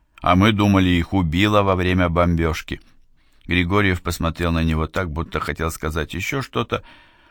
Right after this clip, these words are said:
но понял, что и этого довольно. И Нелюбин все понял. Не зря сержант опять начал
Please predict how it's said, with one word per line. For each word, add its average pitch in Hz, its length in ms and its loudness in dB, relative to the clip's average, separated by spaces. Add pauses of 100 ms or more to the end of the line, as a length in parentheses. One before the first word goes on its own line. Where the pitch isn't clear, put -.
но 127 160 2
понял, 160 320 0
что - 200 -6
и 135 120 2
этого 73 460 0
довольно. 60 560 -6 (600)
И 151 140 -2
Нелюбин 151 560 2
все 80 240 -4
понял. 58 520 -8 (640)
Не 90 200 2
зря 92 340 4
сержант 85 540 0
опять 80 300 -4
начал 78 440 -2